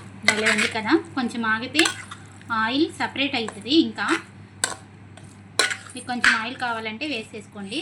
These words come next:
ఇప్పుడు వచ్చేసి ఒక బౌల్లో తీసుకుంటున్నాను. భలే కలర్ఫుల్గా ఉంది పండు మిర్చి. చూసారా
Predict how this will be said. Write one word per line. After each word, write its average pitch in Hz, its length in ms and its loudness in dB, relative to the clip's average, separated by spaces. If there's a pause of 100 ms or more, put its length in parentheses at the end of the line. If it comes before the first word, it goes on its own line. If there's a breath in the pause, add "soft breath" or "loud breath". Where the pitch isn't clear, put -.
(240)
ఇప్పుడు - 200 -4
వచ్చేసి 240 320 -4
ఒక 220 140 -6
బౌల్లో 226 340 -6
తీసుకుంటున్నాను. 202 640 -8 (4000)
భలే 220 260 -10
కలర్ఫుల్గా 233 580 -6
ఉంది 208 220 -6
పండు 208 240 -6
మిర్చి. 208 260 -12 (1900)
చూసారా 254 340 6